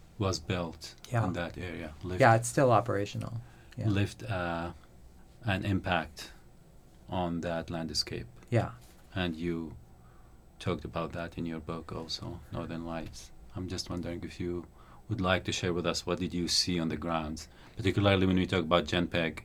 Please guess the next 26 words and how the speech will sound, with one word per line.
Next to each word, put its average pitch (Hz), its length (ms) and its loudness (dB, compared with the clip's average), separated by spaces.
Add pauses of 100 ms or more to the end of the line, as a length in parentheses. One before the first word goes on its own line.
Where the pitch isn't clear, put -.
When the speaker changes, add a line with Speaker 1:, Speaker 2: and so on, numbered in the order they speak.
(140)
Speaker 2:
Yeah. 113 300 4 (400)
Speaker 1:
And 80 480 0 (680)
even 92 420 2
if - 160 -4
you 90 80 0
look 87 160 0
at 80 80 -4
the 87 80 -2
cover 87 360 0
of 76 60 -8
the 82 80 -4
book, 76 400 -6 (600)
you 92 140 2
would 85 120 -2
see, 90 240 -2
like, 80 400 0
two 82 580 0 (680)
images, 76 640 -4 (760)
like, 65 500 -8 (100)
to - 100 -6
show 82 400 0
the 73 140 -6
kind 78 240 -4
of - 140 -10
difference 76 480 -6
between 85 520 -6